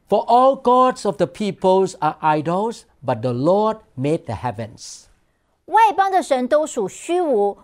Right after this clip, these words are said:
Speaker 2: 唯独耶和华神创造诸天。
Speaker 1: Honor and majesty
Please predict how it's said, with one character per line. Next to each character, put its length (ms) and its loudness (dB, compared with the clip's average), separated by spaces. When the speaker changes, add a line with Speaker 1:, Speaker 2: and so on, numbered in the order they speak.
Speaker 2:
唯 180 2
独 180 -2
耶 180 -4
和 140 0
华 260 0
神 280 -6
创 280 -10
造 220 0
诸 260 -8
天。 400 -8
Speaker 1:
Honor 600 2
and 260 -2
majesty 680 -2